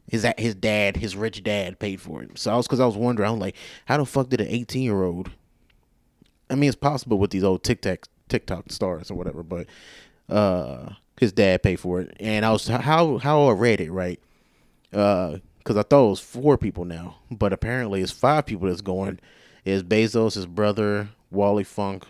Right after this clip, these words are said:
that, that's the eighty-two-year-old pilot, uh, one of the Mercury thirteen women,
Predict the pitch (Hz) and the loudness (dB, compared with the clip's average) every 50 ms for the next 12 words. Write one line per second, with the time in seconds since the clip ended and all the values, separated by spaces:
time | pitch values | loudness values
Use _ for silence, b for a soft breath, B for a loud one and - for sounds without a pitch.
0 | _ _ - 92 92 90 - - 87 - - - 92 92 - - 98 92 101 95 | _ _ -6 -4 -4 -4 -4 -8 -16 -12 -6 -4 -4 -4 -4 -4 -2 -2 0 -2
1 | 95 - - 107 98 92 98 95 92 92 92 87 - - 98 101 98 90 90 92 | -2 -4 -4 -4 -2 0 0 0 0 0 0 -2 -4 -6 -4 -4 -4 -4 -6 -8
2 | - B B B B B B B B B B - 95 95 87 87 90 85 92 113 | -10 B B B B B B B B B B -4 -2 -2 -2 -4 -4 -2 0 2
3 | 127 135 131 120 117 104 101 110 120 - - 120 113 104 - 110 107 101 - - | 2 2 2 2 2 0 2 -2 -2 0 0 -2 -2 0 0 -2 -2 -2 -4 -4
4 | 123 127 127 107 95 95 90 90 90 90 87 87 87 | -4 -4 -2 -4 -4 -4 -6 -6 -6 -8 -10 -12 -16